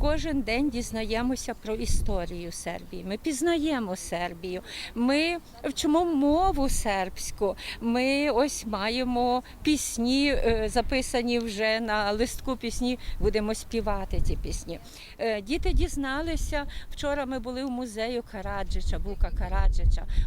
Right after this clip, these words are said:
про реформатора сербської мови. Е, побачили побут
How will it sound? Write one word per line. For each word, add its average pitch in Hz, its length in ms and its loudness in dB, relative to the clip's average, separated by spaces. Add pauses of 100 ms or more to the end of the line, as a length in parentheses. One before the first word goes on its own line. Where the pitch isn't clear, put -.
про 208 220 0 (260)
реформатора 233 840 4
сербської - 680 4
мови. 175 420 6 (340)
Е, 214 120 0 (340)
побачили 254 600 0
побут 208 680 0